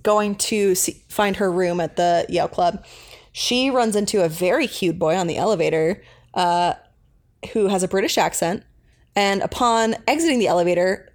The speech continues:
he, like, follows her down the hallway, and I was like, "Uh-oh, danger zone." But, uh, his room was right next to hers, and his name is Lord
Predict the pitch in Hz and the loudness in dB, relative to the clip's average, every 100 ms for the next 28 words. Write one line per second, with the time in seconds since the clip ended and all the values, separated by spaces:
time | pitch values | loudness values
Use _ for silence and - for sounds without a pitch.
0 | - - 220 220 175 - - 175 190 202 | -14 -4 0 2 0 -4 -6 0 0 0
1 | 220 208 180 170 190 220 240 185 196 190 | 0 0 0 0 2 2 2 0 -2 0
2 | 175 165 - 180 - 165 175 - - - | -2 -2 -4 -4 0 0 -2 -4 -16 -20
3 | _ - 185 190 165 160 165 185 180 185 | _ -4 -2 -2 -2 0 0 -2 -2 0
4 | 180 - - _ - 185 185 190 208 226 | 0 -4 -20 _ -2 2 2 2 0 0
5 | 247 285 330 294 466 - 208 180 170 - | 0 0 0 0 -2 -2 0 0 0 -2
6 | 185 233 302 208 170 165 247 - - - | -2 0 0 0 -2 -2 -6 -12 -20 0
7 | 214 - - - 196 190 185 185 | 2 2 -2 -6 0 2 2 0